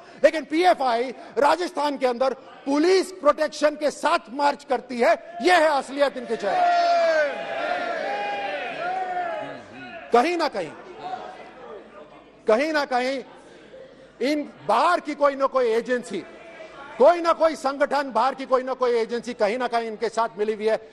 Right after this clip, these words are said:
मैं तो वापस उसी पे जाता हूं, क्या एमओयू हुआ था उस समय China के साथ, जो आज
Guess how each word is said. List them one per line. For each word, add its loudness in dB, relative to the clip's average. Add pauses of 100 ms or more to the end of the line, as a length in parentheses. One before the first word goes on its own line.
(160)
मैं 4
तो 2
वापस 0
उसी -6
पे 0
जाता 0
हूं, 0
क्या 0
एमओयू 2
हुआ 2
था -2
उस 0
समय -2
China -2
के -4
साथ, 0 (300)
जो 2
आज 4